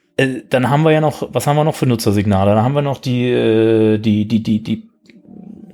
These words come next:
ja, du, äh, Aufenthaltsdauer, also Dwell Time. Dann haben wir noch, äh, serp,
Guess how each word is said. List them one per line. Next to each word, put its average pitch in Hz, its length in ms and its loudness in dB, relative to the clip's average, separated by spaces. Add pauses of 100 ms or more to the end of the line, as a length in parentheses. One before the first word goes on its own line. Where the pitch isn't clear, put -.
(380)
ja, 104 240 0
du, 104 160 -6 (880)
äh, - 440 -16
Aufenthaltsdauer, 175 720 2
also 120 140 0
Dwell 117 320 0
Time. 170 420 -2 (380)
Dann 113 140 -2
haben 127 160 2
wir 123 80 0
noch, 127 440 -2
äh, 120 220 2
serp, 120 520 0